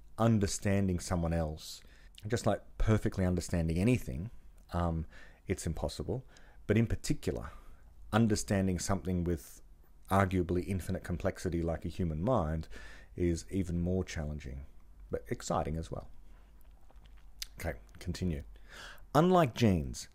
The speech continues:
many memes take different physical forms every time they are replicated. People rarely express ideas in exactly the same words in which they heard them.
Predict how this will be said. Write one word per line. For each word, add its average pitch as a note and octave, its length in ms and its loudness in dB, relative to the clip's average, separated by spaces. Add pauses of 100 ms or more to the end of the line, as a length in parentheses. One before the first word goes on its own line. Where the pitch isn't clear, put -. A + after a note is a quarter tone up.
many D#3 220 8
memes C3 420 6
take - 260 4
different A#2+ 360 2
physical G#2+ 320 2
forms F2+ 520 0 (360)
every A2+ 200 6
time G2 280 2
they F#2 100 4
are G#2 160 4
replicated. D#2 460 -4 (560)
People D#3+ 240 6
rarely B2 320 8
express - 380 4
ideas F#2 540 6 (300)
in G#2 80 4
exactly G#2+ 400 6
the A2+ 60 2
same G2+ 280 4
words F2 440 2
in G#2+ 100 2
which G2+ 160 2
they F#2+ 140 4
heard A#2+ 380 4
them. C#2 200 -2